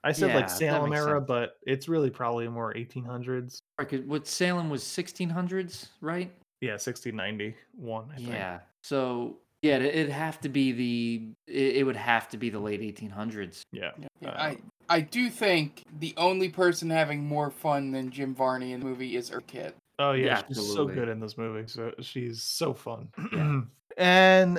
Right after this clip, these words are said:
Speaker 1: then Ernest cries because he doesn't think that Rimshot is coming back, which made me cry as a kid. <laughs>
Speaker 2: That upset me as a kid, too.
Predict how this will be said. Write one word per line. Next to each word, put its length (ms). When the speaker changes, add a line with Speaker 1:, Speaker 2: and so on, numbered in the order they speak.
Speaker 1:
then 720
Ernest 420
cries 540
because 320
he 80
doesn't 280
think 200
that 100
Rimshot 480
is 80
coming 280
back, 360
which 160
made 300
me 240
cry 340
as 160
a 40
kid. 440
<laughs> 500
Speaker 2:
That 200
upset 300
me 180
as 100
a 40
kid, 280
too. 420